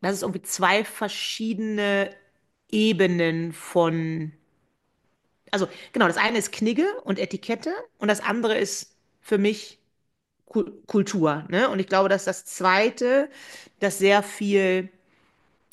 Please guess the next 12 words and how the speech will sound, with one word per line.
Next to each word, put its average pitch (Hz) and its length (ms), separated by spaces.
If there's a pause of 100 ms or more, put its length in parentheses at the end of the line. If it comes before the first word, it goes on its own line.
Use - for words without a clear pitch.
werthaltigere 226 1200 (880)
tiefere, 226 800
aber 208 260
auch 196 200
schwierigere 196 840
ist. 220 300
Also 185 120
ich 185 100
glaube, 190 260
wenn, 185 240 (240)
wenn 190 300
es - 420